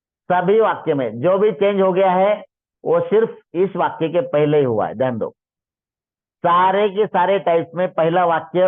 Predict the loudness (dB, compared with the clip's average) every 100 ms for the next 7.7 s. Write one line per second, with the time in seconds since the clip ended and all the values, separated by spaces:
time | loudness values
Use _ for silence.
0 | 0 -8 -4 0 0 -2 -2 0 0 0
1 | 0 0 -2 _ _ _ _ _ _ _
2 | _ _ _ _ _ _ _ _ _ _
3 | _ _ _ _ _ _ _ _ _ _
4 | _ -8 -6 -4 -4 -6 -8 -10 -10 -14
5 | _ _ _ -4 -2 0 -2 -4 -8 -10
6 | _ _ _ -4 -2 -2 -2 -2 -2 0
7 | -2 -2 -2 -2 -6 -8 -10